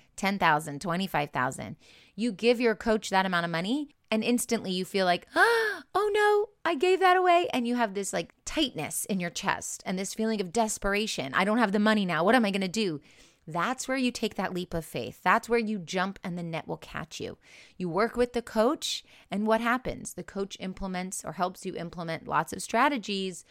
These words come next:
or little tweaks that make massive change so that you're able to bring in more income.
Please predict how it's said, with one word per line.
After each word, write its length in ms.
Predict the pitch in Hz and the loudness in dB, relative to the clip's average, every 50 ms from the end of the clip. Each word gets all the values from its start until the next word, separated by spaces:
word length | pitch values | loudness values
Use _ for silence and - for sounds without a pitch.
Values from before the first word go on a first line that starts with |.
| - - - - _ - | -20 -20 -20 -20 _ -6
or 160 | - 170 175 | -2 -2 -2
little 260 | 170 185 190 208 226 | -2 -2 0 0 0
tweaks 540 | 233 - - - 302 285 233 - - - - | -2 -2 -6 -4 -4 -4 -4 -6 -10 -12 -6
that 180 | 170 165 - - | -4 -4 -4 -4
make 300 | 170 165 170 - - 160 | -8 -10 -10 -10 -12 -12
massive 720 | 156 156 160 165 170 170 185 202 - - 208 202 185 - | -10 -8 -6 -4 -2 -2 -2 -2 -2 -2 -2 -4 -4 -6
change 540 | - - - 196 196 180 147 147 143 - - | -10 -8 -6 -4 -4 -4 -6 -8 -8 -10 -8
so 100 | - 156 | -6 -6
that 100 | 156 - | -6 -6
you're 200 | - - - - | -6 -8 -8 -6
able 220 | - 175 160 180 175 | -6 -6 -4 -6 -6
to 120 | - 175 | -8 -8
bring 360 | 151 - - 151 160 165 170 | -4 -2 -2 -2 -2 -4 -6
in 140 | 165 156 156 | -6 -6 -6
more 220 | 151 151 143 147 - | -6 -6 -6 -8 -6
income. 640 | - 190 214 226 - 233 233 208 214 220 220 214 | -6 -4 -4 -4 -2 -2 0 0 0 0 -2 -4